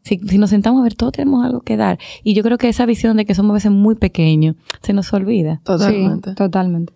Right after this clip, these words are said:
Speaker 2: Yo quiero hacer unas pre-, unas preguntas ya más profundas.
Speaker 3: Ay,
Speaker 1: Ay, no.
Speaker 3: y, y, y van a ser más profundas.
Speaker 1: <laughs>
Speaker 3: Avísenme. No.
Speaker 1: Número uno.
Speaker 2: Yo quiero que tú me digas cuál ha sido la frase más impactante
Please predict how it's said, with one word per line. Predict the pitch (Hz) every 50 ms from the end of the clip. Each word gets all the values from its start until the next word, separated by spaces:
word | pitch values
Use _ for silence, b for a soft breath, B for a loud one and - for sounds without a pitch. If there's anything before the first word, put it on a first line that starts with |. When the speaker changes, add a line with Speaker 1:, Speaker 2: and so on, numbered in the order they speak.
| _ _
Speaker 2:
Yo | - 202 208 208 214 226 233 240 240 233 226 214 208 202 - - _ _ _
quiero | - - 190 190
hacer | 196 190 196 190
unas | 185 185 180 180 175 -
pre-, | 175 170 170
unas | 165 170 175 180 170
preguntas | - 175 170 170 185 180 175 165 160 170
ya | - 160 151 151 143 - - -
más | - - 156 156
profundas. | - 165 151 147 - 143 143 165 185 - - -
Speaker 3:
Ay, | 214 185 156 139
Speaker 1:
Ay, | 156 156 165
no. | 160 151 160
Speaker 3:
y, | 220 247
y, | 269 330 294 277
y | 285 285 269 311
van | 277 294 302 339
a | 370
ser | 392 381
más | 381 381
profundas. | 392 392 392 330 330 - - 269 247
Speaker 1:
<laughs> | - - 294 - - - 226 226 320 277 220 269
Speaker 3:
Avísenme. | 277 269 277 320 311 247 - - 285 262 226 220 208 196
No. | 196 185
Speaker 1:
Número | 180 180 180 180 175 175 175 175
uno. | 180 175 170 170 165 165 165 156 -
Speaker 2:
Yo | - 240 208 208 208 202 202 214 220 220
quiero | 220 247 233 233 220
que | 214 214
tú | 220 202
me | 196 190
digas | 190 190 190 185
cuál | 190 185 180 190
ha |
sido | 190 - 190 185
la | 185 185
frase | 175 196 185 180 180 - 180
más | 170 165 170 175 180
impactante | 185 190 185 180 - - 175 170 170 170 180 180 190 190 190